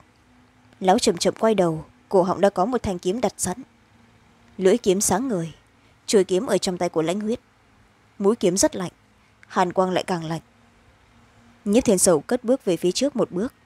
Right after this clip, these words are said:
Một bước này thật chẳng khác nào tự đem cổ họng của mình đâm vào trong mũi kiếm. Nhưng Lãnh Huyết cũng cấp thoái một bước. Mũi kiếm này vẫn đặt trên cổ họng của Nhiếp Thiên Sầu, ngay cả một giọt máu cũng không chảy.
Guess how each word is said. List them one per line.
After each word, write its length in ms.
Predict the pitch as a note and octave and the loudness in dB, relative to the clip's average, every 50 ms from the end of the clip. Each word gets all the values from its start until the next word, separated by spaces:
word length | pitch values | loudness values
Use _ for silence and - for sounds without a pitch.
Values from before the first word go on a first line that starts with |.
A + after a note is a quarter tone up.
| _ _ _ _ _ _ _ _ _ _ _ _ _ - | _ _ _ _ _ _ _ _ _ _ _ _ _ 2
Một 160 | G3+ F#3 - | 2 2 4
bước 200 | F#3+ C#4+ D#4+ - | 4 2 0 0
này 280 | A#3 F#3+ E3+ D#3+ D#3+ - _ _ _ - | -4 -6 -6 -8 -12 -16 _ _ _ -6
thật 160 | - G#3 F#3+ | -4 -2 0
chẳng 160 | - F#3 - | 0 -2 0
khác 160 | - C4+ D4+ | -2 -2 -2
nào 200 | C#4 A#3+ F#3 E3+ | 0 0 0 0
tự 180 | - - - - | 0 0 0 2
đem 180 | G#3 A3 A3 | 2 0 2
cổ 140 | - - E3+ | 2 0 0
họng 180 | G3 F#3 - - | 0 -2 -2 -2
của 100 | - D#3 | -2 0
mình 240 | F3 F3+ F3+ F3 F3 | 0 0 0 2 2
đâm 140 | F#3 F3+ | 0 2
vào 100 | E3 D#3+ | 0 -2
trong 200 | D#3 - F#3+ F#3 | -2 -2 -2 -2
mũi 120 | G3 F3 - | 0 -2 -2
kiếm. 320 | - - F3+ E3+ G3+ C#4 - _ _ _ _ _ _ _ _ _ _ _ _ _ - | -2 -4 -6 -6 -8 -12 -16 _ _ _ _ _ _ _ _ _ _ _ _ _ -2
Nhưng 180 | G#3 G3+ G3 | 0 0 2
Lãnh 160 | F3+ D#3+ F#3 | 2 2 2
Huyết 180 | G#3 B3 C#4 - | 2 0 0 0
cũng 160 | - G#3+ A#3 | -2 -2 -2
cấp 220 | - - C#4+ - - | -2 -4 -6 -6 -6
thoái 260 | - G3 F3 G3 C4+ | -6 -4 -4 -2 0
một 160 | C#4+ G3+ - - | -2 -2 -2 -4
bước. 180 | E3+ A3 C#4 - _ _ _ _ _ _ _ _ _ _ _ _ _ _ _ _ _ _ _ - | -6 -8 -8 -10 _ _ _ _ _ _ _ _ _ _ _ _ _ _ _ _ _ _ _ -2
Mũi 160 | F#3+ F#3+ G#3+ | 0 0 2
kiếm 220 | - G#3+ F3+ G3+ | 4 2 2 4
này 120 | A#3 G#3+ - | 2 2 2
vẫn 120 | - G#3+ | 2 2
đặt 140 | A3+ G3+ F3+ | 2 0 2
trên 180 | - - F#3 F3+ | 0 -2 -2 0
cổ 120 | - F3 | 0 0
họng 140 | G3 F3+ - | 0 0 2
của 120 | - E3+ | 2 2
Nhiếp 240 | F3 F#3+ B3+ D4+ - | 2 2 0 0 0
Thiên 160 | - B3 G3+ | 0 0 0
Sầu, 340 | G3+ - G3 F3 E3 D#3 - - _ _ - _ - | 0 0 -2 -2 -2 -6 -10 -14 _ _ -20 _ -2
ngay 140 | G3+ F#3+ | -2 0
cả 100 | - F#3 | 0 0
một 200 | F#3 F#3 E3+ E3 | 0 0 -2 0
giọt 160 | - F#3+ F3+ - F#3+ | 0 0 0 0 0
máu 140 | F3+ F3+ F#3 | -2 -4 -4
cũng 140 | - C#4+ | -4 -2
không 180 | C#4 - C4 A3+ | -2 0 0 0
chảy. 260 | - G#3+ E3+ C#3+ - | -2 -4 -4 -4 -8